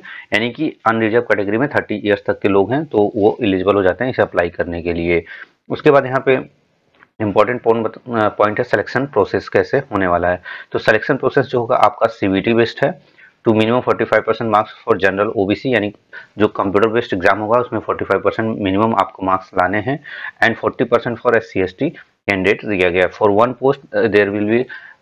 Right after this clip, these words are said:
five candidate will be selected। तो यहाँ पे इस तरीके से वैकेंसी किया जाएगा। The shortlisted candidates will call for the interview। तो सीवीटी then आपका इंटरव्यू होने वाला है, फाइनल सिलेक्शन। उसके बाद यहाँ पे जो आपका final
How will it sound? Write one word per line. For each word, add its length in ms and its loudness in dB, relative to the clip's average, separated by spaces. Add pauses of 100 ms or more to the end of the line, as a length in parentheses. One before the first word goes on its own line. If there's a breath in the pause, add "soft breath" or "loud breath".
(160)
five 180 4
candidate 320 0
will 160 2
be 80 -2 (380)
selected। 400 -2
तो 60 -4
यहाँ 200 -2
पे 180 0 (260 soft breath)
इस 120 -6
तरीके 260 0
से 100 -2
वैकेंसी 460 -2
किया 540 0
जाएगा। 320 2
The 100 -2
shortlisted 500 -2
candidates 600 0
will 200 -4
call 160 4 (100)
for 180 -2
the 220 -4
interview। 360 0
तो 220 0 (420 loud breath)
सीवीटी 720 0
then 200 2
आपका 340 -2
इंटरव्यू 400 0
होने 200 0
वाला 220 4
है, 100 -8
फाइनल 300 -4
सिलेक्शन। 500 -4 (420 soft breath)
उसके 180 0
बाद 140 4
यहाँ 140 2
पे 120 2
जो 320 2
आपका 220 0
final 560 -2